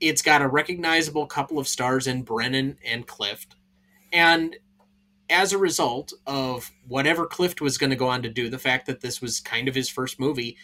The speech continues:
and not only did he hold his own, we all voted him as best performance, I think raises the bar just slightly for me.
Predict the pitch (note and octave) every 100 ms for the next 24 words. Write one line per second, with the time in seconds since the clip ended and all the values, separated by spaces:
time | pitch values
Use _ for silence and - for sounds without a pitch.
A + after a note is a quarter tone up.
0 | - - C3 C3 A#2 C3+ G3 G3+ D#3 C3+
1 | B2 G#2+ C#3+ B2+ A2+ F3 D#3 C3 C3+ D#3
2 | C#3+ A#2+ C3+ D3+ C3+ B2+ A#2+ - C3+ C3+
3 | A2 - F3+ D#3 A2+ - - _ _ _
4 | D3 F#3 F3+ B2 C#3 D#3 D3 C3 B2 B2
5 | B2+ B2+ B2 C3+ C3 - C#3 C3 C3+ A#2+
6 | - A2+ A2+ G2+ -